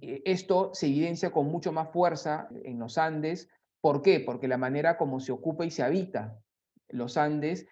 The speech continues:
tiene mu-, más que ver con una manera intensiva, como sería en las ciudades de costa que están asociados, ¿no es cierto?, a los puertos,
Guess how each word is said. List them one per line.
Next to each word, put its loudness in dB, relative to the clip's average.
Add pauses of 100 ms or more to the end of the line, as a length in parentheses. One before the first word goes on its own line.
(120)
tiene 2
mu-, -4
más 2
que 4
ver 6
con 2
una 0
manera 0
intensiva, 2
como -4
sería 0
en -4
las -6
ciudades 0
de -2
costa 2
que -12
están -6
asociados, -4
¿no -6
es -12
cierto?, -6
a -8
los -10
puertos, -6